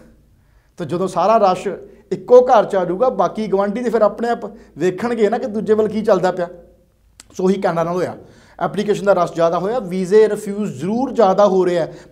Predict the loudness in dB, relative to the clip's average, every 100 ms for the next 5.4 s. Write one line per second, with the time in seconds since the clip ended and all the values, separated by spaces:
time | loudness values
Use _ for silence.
0 | -6 -4 0 0 2 -2 -4 -6 2 2
1 | 2 0 0 2 2 2 2 -4 -6 -20
2 | -8 0 0 2 4 6 6 4 2 2
3 | 2 2 0 0 -8 -12 -2 2 2 0
4 | -2 0 2 0 -2 0 0 2 0 2
5 | 2 0 -2